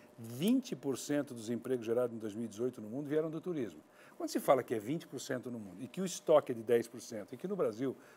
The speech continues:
já estamos nessa fase de, fase dez por cento, o W T T C mediu aqui em dois mil e oito, quando nós fizemos o evento, em doze vírgula cinco por cento. Então, é muito pouca atenção que se dá pra esse grande potencial no Brasil, eh,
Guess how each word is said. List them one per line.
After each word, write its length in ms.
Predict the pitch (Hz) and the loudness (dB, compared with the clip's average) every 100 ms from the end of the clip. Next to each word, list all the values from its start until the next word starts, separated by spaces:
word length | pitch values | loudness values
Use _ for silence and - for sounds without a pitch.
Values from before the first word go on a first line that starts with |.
| - | -10
já 140 | 117 127 | 0 0
estamos 360 | - 180 175 | 2 0 2
nessa 260 | 131 117 - | 0 -2 -2
fase 360 | - 127 117 | 2 2 2
de, 160 | 101 104 - | -4 -12 -2
fase 240 | - 127 | 2 2
dez 200 | 110 113 | 2 -2
por 100 | - | -2
cento, 340 | - - 156 - - - | -6 0 0 -2 -14 -2
o 40 | 123 | 6
W 180 | 170 | 6
T 60 | 170 | 6
T 140 | 156 143 | -4 -2
C 100 | 185 | -2
mediu 380 | 170 131 220 | -4 -4 0
aqui 160 | 233 214 | 0 0
em 60 | 240 | 0
dois 180 | 196 | 0
mil 100 | 139 | 0
e 40 | 214 | 2
oito, 260 | 151 226 - | 4 4 0
quando 140 | 117 | -8
nós 100 | 113 | -6
fizemos 300 | 120 127 120 | -6 -6 -4
o 40 | |
evento, 300 | 110 120 175 - - - - | -4 0 -2 -2 -18 -20 -14
em 100 | 127 | -6
doze 240 | 117 170 151 | 4 6 6
vírgula 280 | 147 143 123 | 4 2 2
cinco 200 | 151 135 | 0 -4
por 140 | 139 | -6
cento. 240 | - 185 - - - - | -2 -2 -2 -20 -20 -12
Então, 320 | 170 - 214 254 | -4 6 6 6
é 100 | 202 | 4
muito 280 | 208 294 - | 4 2 4
pouca 280 | 233 240 | 4 6
atenção 640 | 214 208 165 117 - 190 185 | 6 4 2 2 4 4 4
que 80 | - | -2
se 140 | - | -2
dá 200 | 117 127 | 6 6
pra 140 | 123 | 6
esse 160 | 110 123 | -4 0
grande 340 | 107 175 190 | 2 4 2
potencial 560 | - 123 123 113 120 110 | -4 -6 -4 -4 -4 -4
no 80 | 104 | -6
Brasil, 520 | 101 98 113 190 185 - - - - - | -10 -6 0 0 -2 -10 -20 -20 -20 -8
eh, 560 | 127 120 117 113 107 | 2 6 8 8 6